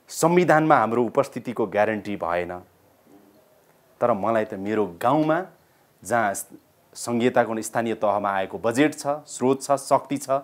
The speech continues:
गाउँपालिकाको अध्यक्ष, वडाध्यक्ष, नगरपालिकाको प्रमुखको पद छ,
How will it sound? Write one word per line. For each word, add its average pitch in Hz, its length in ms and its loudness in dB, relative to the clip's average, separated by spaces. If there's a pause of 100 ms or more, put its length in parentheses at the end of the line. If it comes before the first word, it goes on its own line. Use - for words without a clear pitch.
(260)
गाउँपालिकाको 117 680 2
अध्यक्ष, 123 440 2
वडाध्यक्ष, 135 600 4
नगरपालिकाको 127 840 2 (320)
प्रमुखको 143 380 4
पद 143 360 6
छ, - 120 -6